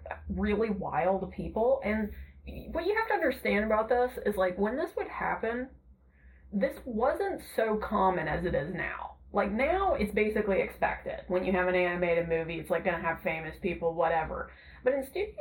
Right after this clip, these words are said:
Ghibli, they would, like, have, eh, maybe people you wouldn't really know,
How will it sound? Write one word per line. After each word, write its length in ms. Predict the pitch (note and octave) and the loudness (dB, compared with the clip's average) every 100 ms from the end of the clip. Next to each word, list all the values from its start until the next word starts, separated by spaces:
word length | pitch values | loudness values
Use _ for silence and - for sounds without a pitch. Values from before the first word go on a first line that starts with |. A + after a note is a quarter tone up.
| C5 | -2
Ghibli, 560 | G#3+ F#3 F#3+ B4+ F4 - - - - | 2 0 2 2 0 -4 -20 -20 -8
they 180 | G#3 C#4+ | 0 0
would, 140 | F4+ G#4 | 0 -2
like, 200 | F#4 E4 | -2 0
have, 360 | C4+ A#3+ A#3 A#3 - - - | 0 2 0 -4 -12 -16 -6
eh, 360 | D#4 D#4 D4+ C#4+ | -2 0 0 2
maybe 400 | C#4+ C4 A3+ G3 - | 2 4 4 4 2
people 260 | A3 G3+ G3+ | -2 2 2
you 100 | G3+ | 4
wouldn't 220 | G3 F#3+ | 2 4
really 320 | F#3 F3+ F3+ | 2 2 0
know, 340 | F3+ E3+ D#3 | 2 4 4